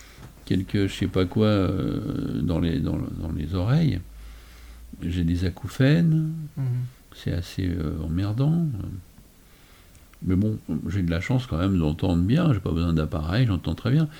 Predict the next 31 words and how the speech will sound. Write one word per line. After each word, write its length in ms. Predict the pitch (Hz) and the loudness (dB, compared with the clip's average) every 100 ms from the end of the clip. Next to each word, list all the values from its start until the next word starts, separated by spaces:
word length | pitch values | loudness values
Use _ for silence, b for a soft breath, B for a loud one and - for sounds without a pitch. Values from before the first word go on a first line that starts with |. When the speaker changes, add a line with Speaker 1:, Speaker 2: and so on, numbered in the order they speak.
| B - | B 0
Speaker 1:
Mais 100 | 110 | 2
je 140 | 107 | 4
sens 340 | 110 - 180 180 B B | 2 4 4 2 B B
qu'il 100 | - | -2
faut 100 | 113 | 0
pas 160 | 147 139 | 4 6
que 60 | |
j'abuse 420 | 127 127 131 127 - | 6 6 4 2 -6
trop. 340 | - 123 123 - - | 0 2 2 -2 -8
Speaker 2:
Ouais, 160 | 131 131 | -6 -6
je 100 | - | -10
comprends. 340 | 143 - 117 127 - | -14 -12 -12 -12 -4
Speaker 1:
Donc 160 | 107 98 | 0 0
je 40 | |
crois 160 | - 147 | 4 4
que 80 | - | 4
c'est 220 | 123 - | 2 2
un 160 | 131 151 | 6 8
des 200 | 139 127 | 8 6
trucs 540 | 127 151 165 175 - - b b b b - - | 4 4 4 2 -6 -20 b b b b -16 -10
qui 140 | - | 2
m'a, 320 | 107 117 123 117 | 4 6 6 4
euh, 400 | 107 78 104 - 98 - - | 4 2 0 -2 -2 -2 -2
gentiment 680 | 104 120 127 - 127 135 127 | 2 4 2 6 8 10 8
mais 140 | 107 | 6
sûrement, 640 | - 110 110 127 147 139 104 | 2 4 6 6 6 6 4
euh, 360 | 90 110 - - - | 2 0 -2 -4 0
calmé 400 | 113 113 123 127 | 4 6 8 8
sur 180 | 120 95 | 6 2
la 100 | 95 | 2
musique. 500 | 92 92 95 - | 2 2 -2 -8